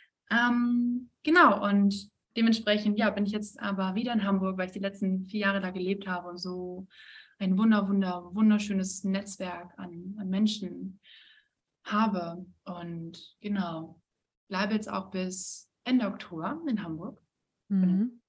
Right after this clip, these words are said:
Speaker 1: also Zwischenmiete und bin dann für den November in Portugal. Denn, ähm, David, der Gründer von Emotional Release, ähm, hat die nächste Ausbildung, die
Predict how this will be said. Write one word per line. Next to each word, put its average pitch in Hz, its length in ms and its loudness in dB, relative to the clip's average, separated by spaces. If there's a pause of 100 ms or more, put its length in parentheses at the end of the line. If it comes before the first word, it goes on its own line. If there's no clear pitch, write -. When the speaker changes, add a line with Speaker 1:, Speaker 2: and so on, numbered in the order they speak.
(140)
Speaker 1:
also - 160 -16
Zwischenmiete 214 520 0
und 190 80 -4
bin 185 160 -4
dann 185 300 -2
für - 140 -14
den 180 100 -8
November 190 480 -2
in 170 240 -8
Portugal. 214 600 -4 (440)
Denn, 180 340 -6
ähm, 160 220 -10
David, 208 400 0
der 185 80 -6
Gründer 190 260 -4
von 185 120 -8
Emotional 185 380 -10
Release, 220 460 -4
ähm, 175 400 -14 (560)
hat 214 80 -6
die 190 60 -2
nächste 196 340 -2
Ausbildung, 208 540 -2
die 196 340 -4